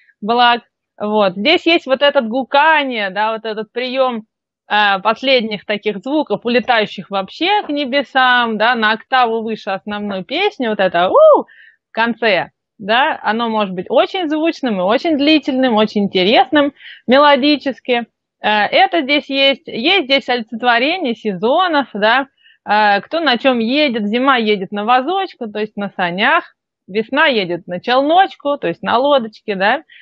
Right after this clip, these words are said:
потому что разлив воды, половодье, вот,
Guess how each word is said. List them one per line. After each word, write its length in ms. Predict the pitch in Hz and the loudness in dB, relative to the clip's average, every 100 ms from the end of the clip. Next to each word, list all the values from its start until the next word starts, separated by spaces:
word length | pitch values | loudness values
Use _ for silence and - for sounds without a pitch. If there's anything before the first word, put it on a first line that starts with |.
| - - | -20 -10
потому 340 | 185 190 196 | -4 -4 -4
что 160 | - 196 | -4 0
разлив 400 | 208 226 339 339 | 0 0 -2 -2
воды, 480 | 175 170 180 311 359 _ _ _ _ _ _ _ _ _ _ - | -4 -4 -2 -2 -4 _ _ _ _ _ _ _ _ _ _ -2
половодье, 800 | 233 269 311 359 302 277 262 226 - - | 4 4 4 2 2 2 2 0 -8 -12
вот, 380 | 233 233 233 | -10 -4 -2